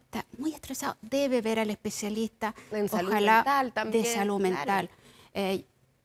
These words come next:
Speaker 1: siempre les comento a mis pacientes, "Mire, a usted le duele un, un huesito, va a ver al traumatólogo, le molesta un ojo, va al oftalmólogo.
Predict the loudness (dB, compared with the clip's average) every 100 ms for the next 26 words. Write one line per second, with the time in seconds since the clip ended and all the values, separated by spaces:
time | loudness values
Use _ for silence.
0 | _ -12 -6 -2 -2 0 -2 -2 -4 -4
1 | -4 -6 -6 -6 -4 -4 -4 -2 -2 -4
2 | -4 -4 -2 0 0 0 -2 -4 -8 -6
3 | -6 -4 -4 -2 -4 -2 -2 0 0 0
4 | -2 -2 -4 -4 -4 -4 -4 -4 -2 -2
5 | -2 -2 -4 -4 -2 -2 -2 -4 -2 -4
6 | -6 -6 -4 -2 -2 -6